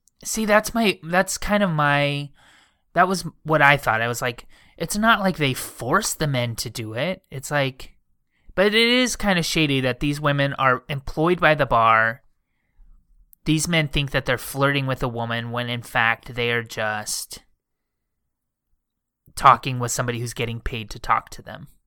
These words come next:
I don't know. I-, if it, I feel like it's a little bit shady, but should this be illegal? Like, waitresses flirt all the time with no intention of, like, going home with people, and they do that for tips, right?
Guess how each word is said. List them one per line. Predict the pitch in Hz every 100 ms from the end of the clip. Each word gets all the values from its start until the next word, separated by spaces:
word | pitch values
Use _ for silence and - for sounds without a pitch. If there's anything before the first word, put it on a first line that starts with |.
| _ _ _
I | 156
don't | 170
know. | 151 113 - _ _ _ _ -
I-, | 170 160
if | 180 175 - -
it, | 185 - _ _ _ _ _ 185
I | 208
feel | 202 226 220 208
like | 156 147 143 -
it's | 160 143
a | 151
little | 156 180
bit | 185 -
shady, | 196 196 190
but | 147
should | - 160 143
this | 135
be | - 151 131 -
illegal? | 117 113 110 135 160 247 311 294 - - - -
Like, | 139 127
waitresses | 135 202 - - 139 127
flirt | - 143 135 135 -
all | 135 143
the | 120
time | 113 151 170 123
with | 113
no | 123 113
intention | 117 120 104 113 110
of, | 107 104
like, | 107 -
going | 113 107 104
home | 117 139
with | 110
people, | 110 104 123
and | 117
they | 113
do | 117
that | 117 117
for | -
tips, | - - 151 127 - - - _ _ _ _ -
right? | 110 165